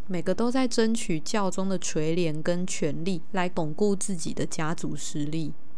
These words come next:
所以看影集有时候是一个很方便去认识历史的一个方式。我也想到最近的纽约大都会博物馆，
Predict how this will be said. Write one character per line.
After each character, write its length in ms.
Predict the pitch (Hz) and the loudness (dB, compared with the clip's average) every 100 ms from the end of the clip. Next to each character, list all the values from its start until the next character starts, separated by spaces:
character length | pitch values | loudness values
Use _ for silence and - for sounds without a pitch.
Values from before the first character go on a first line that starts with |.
| - - | -2 -2
所 140 | - 247 | 0 2
以 60 | |
看 240 | 233 247 247 | 2 2 2
影 200 | 175 156 | 2 0
集 200 | - 151 | 0 0
有 160 | 151 | 0
时 120 | 156 185 | 0 0
候 60 | |
是 120 | 190 | 0
一 40 | 208 | 0
个 120 | 202 | 0
很 140 | 170 | 0
方 260 | 151 175 170 | 0 0 0
便 180 | 180 175 | 0 0
去 140 | 165 | 0
认 240 | 190 185 165 | 2 2 0
识 240 | - 170 | 0 0
历 160 | 180 156 | 0 0
史 180 | - | -2
的 100 | - | -2
一 120 | - 160 | -2 0
个 100 | 165 | -2
方 300 | 151 147 151 | 0 -2 -2
式。 280 | - 151 - - - - - - - | -2 -2 -2 -2 -2 -2 -2 -2 0
我 80 | |
也 100 | 240 | 2
想 200 | 240 214 | 2 0
到 200 | 180 202 | 0 2
最 220 | 202 214 208 | 2 2 2
近 280 | 208 202 | 2 0
的 460 | 196 180 165 156 156 | 2 2 2 0 0
纽 160 | 196 170 | 0 2
约 180 | 196 226 | 4 4
大 200 | 226 208 | 2 2
都 160 | 202 | 2
会 280 | 202 214 190 | 2 2 2
博 200 | 175 165 | 2 0
物 140 | 160 175 | 0 0
馆， 260 | - 208 | 0 -2